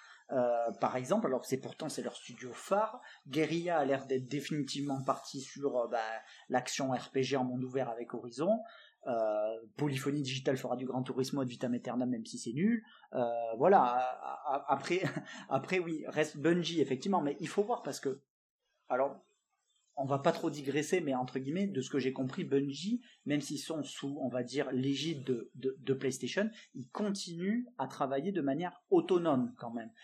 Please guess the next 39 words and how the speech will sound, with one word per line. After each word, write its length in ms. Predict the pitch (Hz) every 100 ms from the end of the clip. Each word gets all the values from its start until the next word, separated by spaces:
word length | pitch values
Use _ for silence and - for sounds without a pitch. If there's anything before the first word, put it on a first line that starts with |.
| - -
Donc 140 | 127
ça 100 | 139
veut 120 | 127
dire, 200 | 139 170 - - -
je 140 | 117
sais 120 | -
pas 100 | 135
ce 80 | 139
qui 60 | 131
a 20 |
été 160 | 120 127
signé, 320 | - 185 233
mais 180 | 131 -
si 220 | - 139
c'est 160 | 127 127
vrai, 340 | 123 170 220 - -
ça 100 | -
veut 60 | 131
dire 120 | 143
que 100 | 131
Sony 260 | - 135
ne 80 | 143
peut 120 | 127
pas 180 | - 147
leur 160 | 139 127
imposer 680 | 123 131 127 123 135 - - _ - -
une 140 | 131
licence. 500 | 123 127 196 269 269 - - - - -
Ça 160 | -
veut 100 | 139
dire 220 | 139 147 -
qu'entre 240 | 131 135
guillemets, 260 | 131 143 143
ils 60 |
travaillent 280 | 131 127 127
sur 200 | - 123
ce 80 | -
qu'ils 160 | 131
veulent. 320 | 127 156 247